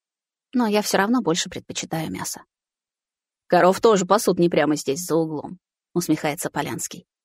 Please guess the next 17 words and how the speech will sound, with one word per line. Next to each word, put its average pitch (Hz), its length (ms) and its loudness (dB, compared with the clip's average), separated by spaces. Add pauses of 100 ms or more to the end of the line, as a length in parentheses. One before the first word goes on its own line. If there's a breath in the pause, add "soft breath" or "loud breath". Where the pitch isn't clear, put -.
(240)
Облегчённо 233 560 4
вздыхаю. 175 560 -2 (220)
Не 240 140 4
знаю, 226 280 4
как 196 160 2
себя 151 240 0
с - 80 -2
ним 170 140 2
вести. 170 440 -2 (180)
Он 285 140 4
старше, - 540 -2 (180)
друг 233 240 2
моего 170 240 4
отца, 175 400 0 (440)
мой 302 160 4
потенциальный 170 580 4
босс. 156 340 -2